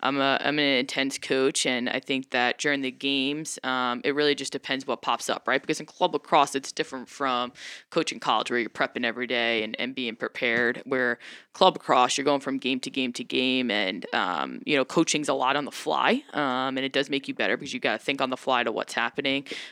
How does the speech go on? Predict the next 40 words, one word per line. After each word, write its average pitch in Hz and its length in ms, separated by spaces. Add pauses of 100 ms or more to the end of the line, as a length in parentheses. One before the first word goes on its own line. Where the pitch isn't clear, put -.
(100)
Um, 123 560
and, 220 260
you 262 120
know, 170 80
you, 185 260
you, 160 160
you 156 180
go 156 120
out 156 140
there 165 100
and 160 40
you 160 60
wanna 147 160
teach - 220
the 151 80
kids, 131 140
you 135 60
wanna 139 140
make 151 140
it 123 80
fun 123 220
for 156 140
them, 160 240
but 147 120
you 135 80
also 131 180
wanna 139 160
make 139 200
it 127 100
competitive 139 520
enough 147 220
for 147 160
them 143 240
and, 135 100
and 135 220
make 135 220
them 135 160
work 131 200
hard. 135 380 (460)
Um, 135 600